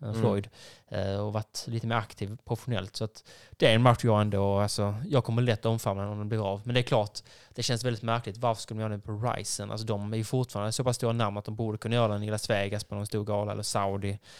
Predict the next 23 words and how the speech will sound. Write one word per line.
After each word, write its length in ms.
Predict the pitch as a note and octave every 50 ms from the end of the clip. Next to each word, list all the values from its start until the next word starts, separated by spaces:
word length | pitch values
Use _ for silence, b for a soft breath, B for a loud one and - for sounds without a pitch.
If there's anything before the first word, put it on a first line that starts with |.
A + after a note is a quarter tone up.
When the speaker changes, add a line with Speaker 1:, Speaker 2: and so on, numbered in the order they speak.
| B B B B B - F#2+ F#2+
Speaker 2:
De 100 | B2+ A#2+
kanske 240 | - C#3 B2 - C3+
Speaker 1:
Eh, 40 | B2+
Speaker 2:
betalar 400 | - - - C3+ A#2 G#2+ G#2+ G2+
bra 200 | A#2 C3 A#2+ G#2+
för 220 | - C3 A#2+ A2+
det. 160 | A2 A2 G#2+ - - _ _ -
Speaker 1:
det 120 | - G#2+
är 100 | G2+ G2+
kanske 320 | - - A2 A2 - - C3
Speaker 2:
De 140 | B2 A#2+ B2
Speaker 1:
det. 60 | B2
Speaker 2:
gillar, 220 | B2 A#2+ A#2+ - -
alltså, 160 | B2 A#2 B2+
det 120 | B2+ C#3 B2+
är, 120 | C#3 C#3
på 160 | - - - -
ett 180 | - C#3+ C#3 -
sätt 160 | E3 D3+ -
är 100 | - C#3
det 60 | C3
en 100 | B2 A2
freakshow. 680 | - - - D3 C#3+ A#2+ - - - - G#2 A#2 C3 D#3